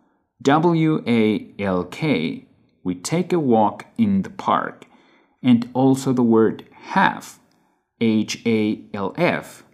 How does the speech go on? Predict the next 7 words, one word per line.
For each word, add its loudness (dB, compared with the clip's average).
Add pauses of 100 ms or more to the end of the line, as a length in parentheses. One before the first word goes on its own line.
(640)
An 0
anime 2
episode -2
is 2
half -4
an -2
hour. -4